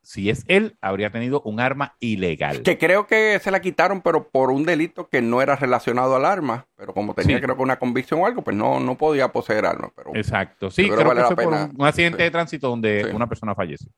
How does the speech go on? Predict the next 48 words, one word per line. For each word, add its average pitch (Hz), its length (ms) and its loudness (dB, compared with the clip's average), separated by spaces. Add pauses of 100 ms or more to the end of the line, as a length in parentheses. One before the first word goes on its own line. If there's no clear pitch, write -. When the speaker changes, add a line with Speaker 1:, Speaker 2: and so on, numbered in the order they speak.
Speaker 1:
¿verdad? 254 180 -10 (140)
Speaker 2:
Ok. 87 120 -12 (420)
Speaker 1:
Eso, 117 320 -4
eso 113 240 -4
era 117 100 0
lo 107 100 -2
último 101 280 -8
que 87 80 -4
había 80 180 -2
leído. - 400 -10
Ahora, 98 420 2 (120)
Speaker 2:
Pero 123 180 2
no 127 60 2
Speaker 1:
hay 127 40 -2
un - 100 2
Speaker 2:
quita 226 120 4
que, 262 60 0
Speaker 1:
titular 233 240 6
Speaker 2:
que 135 80 4
estaba 147 280 2
ilegal 127 300 0
el 87 160 -2
arma. 80 340 -8 (920)
Speaker 1:
Claro, 110 320 4
él, 175 200 4
él 220 280 4
no 208 220 0
podía 214 280 2
tener 160 240 -6
armas 120 240 -8
de 87 60 -8
fuego. 101 180 -6
Speaker 2:
Ujú. - 140 -10 (200)
Speaker 1:
Punto. 127 400 0 (180)
Y 143 120 -2
yo 226 120 2
sé 185 360 4
que 110 240 0
mucha 107 300 -4
gente 98 220 -6
dice 95 160 -4
en 95 60 -2
la 92 100 0
calle, 95 340 0 (160)
"Pa' 90 140 2
muerto 165 300 0
o - 60 -2
preso". 135 380 -2